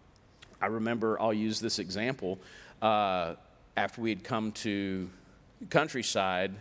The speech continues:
uh, we were, Mandy was talking to Sheila Pennington,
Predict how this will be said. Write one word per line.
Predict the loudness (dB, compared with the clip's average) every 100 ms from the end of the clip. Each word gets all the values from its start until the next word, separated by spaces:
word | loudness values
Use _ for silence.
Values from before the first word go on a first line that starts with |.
| -16 -2
uh, | 2 4 2 0
we | 0
were, | 0 0 0 -6 -16 -20 -20 -20 -20 -20 -20 -8
Mandy | 2 2 4 0 -2 -4 -6 -10 -20 -20 -20 -18 -4
was | -2 0
talking | 2 2 0 -8
to | -4
Sheila | -2 0 0 -2 -4 -10 -20 -20 -20 -20 -20 -20 -20 -20 -20 -20 -20 -20 -20 -20 -20 -2
Pennington, | 2 2 0 -8